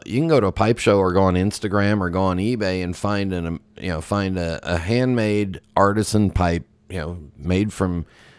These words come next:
start to finish by one person, and you can find 'em for three fifty, four hundred, four fifty, and you know they're gonna be really good.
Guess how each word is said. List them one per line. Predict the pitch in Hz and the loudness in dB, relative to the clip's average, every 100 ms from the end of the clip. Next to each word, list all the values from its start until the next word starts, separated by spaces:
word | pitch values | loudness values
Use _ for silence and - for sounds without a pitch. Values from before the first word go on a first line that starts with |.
| - | -18
start | - 123 151 | -2 2 2
to | 123 | 2
finish | 135 113 113 | 2 4 2
by | - 85 | 0 0
one | 92 117 123 | 0 -2 0
person, | 113 98 - 98 98 92 _ _ _ _ _ _ _ - | 2 2 0 0 -2 -4 _ _ _ _ _ _ _ -4
and | 120 120 120 | 2 2 2
you | 151 | 2
can | 185 | 2
find | - 123 120 | 4 4 4
'em | 113 | -2
for | 110 104 | -4 -6
three | - 120 120 | -4 -2 0
fifty, | 120 117 113 | 2 2 0
four | 107 110 110 | 0 4 4
hundred, | 101 104 104 107 101 95 | 4 0 0 0 0 -4
four | _ - 104 107 | _ -2 2 2
fifty, | - 110 107 - 104 104 104 95 _ _ _ _ - | 4 4 4 2 0 0 0 -2 _ _ _ _ -6
and | 110 110 | -2 0
you | 117 113 | 0 2
know | 110 131 175 | 4 6 6
they're | 147 107 | 6 4
gonna | 110 110 | 4 2
be | 104 | 2
really | 98 95 117 104 85 | 0 2 4 4 2
good. | 80 92 95 120 | 2 4 4 0